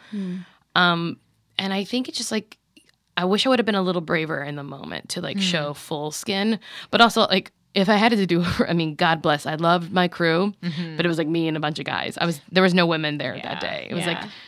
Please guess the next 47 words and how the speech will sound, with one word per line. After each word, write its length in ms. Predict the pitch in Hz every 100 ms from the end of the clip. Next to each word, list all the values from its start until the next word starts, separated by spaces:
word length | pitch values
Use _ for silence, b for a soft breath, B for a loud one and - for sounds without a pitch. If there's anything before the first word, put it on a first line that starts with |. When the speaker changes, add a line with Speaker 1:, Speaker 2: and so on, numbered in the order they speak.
| _
Speaker 2:
me 240 | 170 180 180
and 120 | 175
dudes, 360 | 165 165 160 165
and 120 | 160
so 120 | 160
<laughs> 40 |
I 120 | 170 180
don't 200 | 180 170
think 140 | 160 151
I 60 |
could 220 | 147 156 139
Speaker 3:
You 60 |
Speaker 2:
have, 60 | 156
Speaker 3:
were 40 | 170
Speaker 2:
I 20 |
Speaker 3:
like, 100 | 170
Speaker 2:
would 140 | 180
not 180 | 170 156
have 80 | 156
been 140 | 151
Speaker 3:
"Okay." 140 | 139 147
Speaker 2:
able 200 | - 123
to 100 | 151
do 160 | 95
it. 220 | 90 - -
Speaker 3:
Yeah. 200 | 120 101 B B -
Speaker 2:
Um, 360 | 180 180 180 175
but 120 | 226
I 80 | 233
do 160 | 214 254
think 160 | 285
it 80 | 277
is 140 | 277 277
important 440 | 247 - 190 190
to, 180 | 185 175
to 220 | - 180
show, 420 | - 165 156 151
like, 300 | 156 135 - - 113 -
there's 220 | 196 202 196
never, 280 | 214 226 240
like, 280 | 202 190 -
y-, 220 | 180 185 -
I 120 | 190
don't 260 | 233 247 -
think 200 | 208 180
you'll 120 | 196
see 580 | 190 208 190 185 185 175